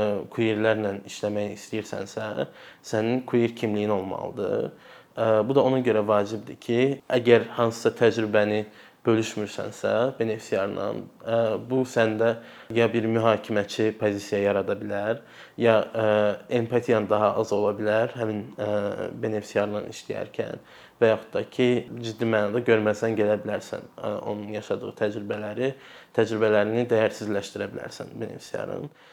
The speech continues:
İndiyə kimi, ə, təqribən üç yüz əllidən çox, ə, L G B T Q I plus və queer-lə, ə, işləmişik bu proqram çərçivəsində.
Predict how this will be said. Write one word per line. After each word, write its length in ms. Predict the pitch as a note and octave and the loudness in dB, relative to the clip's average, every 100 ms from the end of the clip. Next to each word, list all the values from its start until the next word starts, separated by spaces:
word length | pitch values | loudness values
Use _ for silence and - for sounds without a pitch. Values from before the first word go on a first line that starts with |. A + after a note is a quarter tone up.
| - E3 | -8 -2
İndiyə 300 | C3+ C3+ C3+ | 4 4 4
kimi, 320 | - A#2 B2 C3 - | 2 2 4 2 -2
ə, 140 | A2+ A2 G#2+ G#2 G#2+ A2 - - | 2 4 4 2 0 -4 -8 -4
təqribən 420 | A2+ A#2+ A2 G#2+ A2 | 0 2 2 0 -4
üç 140 | A2+ | -2
yüz 100 | G#2+ | 2
əllidən 380 | G#2 G#2 A2 G#2+ | 2 2 -2 -2
çox, 300 | A2 - - | -6 -6 -8
ə, 120 | G#2+ G#2+ G#2+ - - - A#2 | -2 0 0 -2 -6 -6 -4
L 80 | A2 | -4
G 80 | G#2 | -4
B 80 | G2+ | -8
T 100 | G2 | -4
Q 200 | A2 G#2 | -2 -2
I 20 | - | -2
plus 180 | G#2+ - | -4 -4
və 80 | - | -6
queer-lə, 400 | A2+ G#2 G#2+ G2 - - - - A2 | -2 -2 -2 -6 -12 -20 -20 -6 0
ə, 100 | G#2 G2+ G2+ G2+ G#2 | 4 4 2 0 -4
işləmişik 640 | - - G#2 G2 - A2+ B2+ | -6 -4 -4 -4 -6 -6 -6
bu 80 | B2 | -4
proqram 360 | A#2 G#2 G#2+ G#2+ | -2 -2 -2 -4
çərçivəsində. 800 | - G2+ - - - G#2+ - G#2 | -6 -6 -8 -10 -10 -12 -8 -6